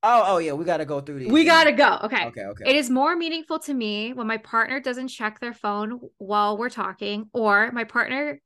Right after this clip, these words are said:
Speaker 2: goes out of their way to do something that relieves pressure off me.
Speaker 1: I like the second one. First one's nice too, especially if I'm talking. That's just
Speaker 2: Yeah.
Speaker 1: disrespectful, so I just expect that.
Speaker 2: Yes,
Speaker 1: I expect,
Speaker 2: I,
Speaker 1: like,
Speaker 2: I
Speaker 1: if I'm venting, I don't want you on your phone.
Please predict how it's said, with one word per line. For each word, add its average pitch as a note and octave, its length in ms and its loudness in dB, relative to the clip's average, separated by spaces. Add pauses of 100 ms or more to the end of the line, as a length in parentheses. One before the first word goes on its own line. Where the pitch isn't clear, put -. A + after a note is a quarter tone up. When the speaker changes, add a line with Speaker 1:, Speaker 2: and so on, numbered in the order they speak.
(120)
Speaker 2:
goes A#3+ 240 -4
out A#3 160 0
of B3+ 80 -8
their D4+ 140 -4
way A3+ 200 -4
to A3 120 -10
do A3 120 -8
something A3 680 -8 (320)
that G#3+ 140 -2
relieves A3+ 360 -4
pressure G#3 380 -6
off - 220 -8
me. - 300 -16 (840)
Speaker 1:
I A#2 80 -6
like B2 180 -4
the G#2 80 -12
second A2 480 -10
one. G2+ 340 -16 (560)
First G3+ 240 0
one's G3+ 180 -4
nice C3+ 300 -6
too, C#3 260 -6
especially C#3 320 -6
if C3+ 60 -8
I'm G#2+ 100 -8
talking. C3+ 640 -8 (220)
That's - 100 -10
just B3+ 120 2
Speaker 2:
Yeah. G#3+ 200 4
Speaker 1:
disrespectful, G#2 580 -8
so F#2+ 340 -8
I F2+ 160 -6
just A2+ 300 -14
expect A2+ 480 -10
that. E2 300 -12 (240)
Speaker 2:
Yes, A#3+ 360 0
Speaker 1:
I - 40 -8
expect, - 340 0
Speaker 2:
I, A#2+ 40 -4
Speaker 1:
like, A#2 100 -2
Speaker 2:
I - 20 -8
Speaker 1:
if - 80 -8
I'm C#3 220 -4
venting, D#3 420 -4
I B2 80 -8
don't C#3 140 -4
want C3+ 120 -6
you D3 60 -8
on C3 60 -8
your A2+ 120 -8
phone. A2+ 460 -10